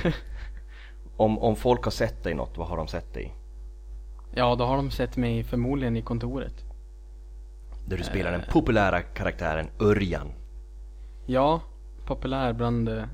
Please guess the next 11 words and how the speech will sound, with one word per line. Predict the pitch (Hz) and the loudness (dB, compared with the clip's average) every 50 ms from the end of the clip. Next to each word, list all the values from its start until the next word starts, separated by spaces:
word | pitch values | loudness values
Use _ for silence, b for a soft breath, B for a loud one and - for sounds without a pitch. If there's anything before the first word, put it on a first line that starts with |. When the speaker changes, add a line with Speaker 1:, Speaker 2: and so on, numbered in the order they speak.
| - - - - | -10 -12 -12 -10
Speaker 1:
han | - 131 127 131 | -4 -2 0 0
är | 131 | 0
populär | 123 - 123 - 131 131 127 | -2 -4 -6 -4 -4 -4 -4
på | - - | -4 -4
Flashback | - - 123 147 160 - - - 101 - | -2 0 0 0 0 -2 -4 -4 -4 -4
om | - 98 | -6 -6
inte | 110 117 90 | -6 -6 -6
annat. | 85 85 87 85 - - - - - - - - - - - - - - - - | -6 -6 -6 -8 -8 -10 -12 -14 -14 -14 -14 -14 -14 -14 -14 -14 -14 -14 -12 -10
Och | - 123 | -6 -6
på | 127 | -4
Twitter. | 117 - 123 127 - - - - - | -2 -2 -2 -2 -2 -4 -8 -10 -10